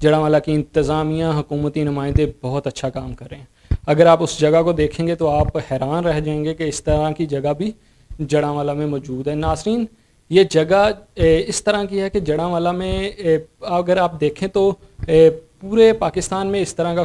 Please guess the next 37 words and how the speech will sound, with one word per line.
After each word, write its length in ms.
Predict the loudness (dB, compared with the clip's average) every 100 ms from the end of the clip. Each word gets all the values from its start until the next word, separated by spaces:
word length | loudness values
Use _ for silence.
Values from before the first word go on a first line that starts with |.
| -2
कोई 380 | -2 0 0 -2
सहूलियात 640 | -4 -4 -2 0 0 0
आपको 220 | -2 -2
देखने 340 | -2 -2 -2 -4
के, 100 | -4
ए, 520 | -6 -6 -2 0 0
देखने 300 | 0 0 0 -2
को 100 | -2
नहीं 240 | -2 -2
मिलेंगी। 440 | 0 0 -2 -4 -6 -12 -10 0
ये 120 | 0
जड़ांवाला 500 | 4 4 4 2 2
की 140 | 0 -2
इंतज़ामिया 600 | -4 -4 -4 -2 -4 -2
और 80 | -2
हुकूमती 840 | -2 -6 -10 -6 -4 -4 -2 -4 -8 _ _
जो 140 | -4 0
भी 100 | 0
नुमाइंदे 420 | 0 -2 -2 -2
हैं, 80 | -2
उन्होंने 280 | -4 -4 -4
जड़ांवाला 460 | -2 -2 0 0 -2
में, 240 | -4 -6 -6
जड़ांवाला 440 | -2 0 0 0 0
का 80 | -2
जो 180 | -2 -4
कूड़ा 340 | -4 -2 0
करकट 360 | 0 -4 -4 -2
है, 80 | -2
जड़ांवाला 400 | -2 -2 -2 -4
की 120 | -6
सफाई 400 | -8 -8 -4 -4
सुथराई 380 | -4 -4 -2 -2
के 120 | -2
लिए 120 | -2 -2
उन्होंने 360 | -2 -4 -2
एक 220 | -2 -4